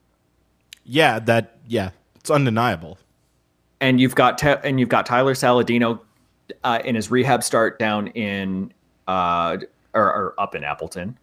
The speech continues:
Speaker 2: I suppose. So you figure that probably this could be the end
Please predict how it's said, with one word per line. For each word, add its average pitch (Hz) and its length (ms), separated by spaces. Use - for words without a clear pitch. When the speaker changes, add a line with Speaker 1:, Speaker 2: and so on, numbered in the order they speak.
Speaker 2:
I 87 100
suppose. 85 520
So 107 720
you 127 260
figure 123 580
that 110 460
probably 135 640
this 117 200
could 123 240
be 113 140
the 107 200
end 104 380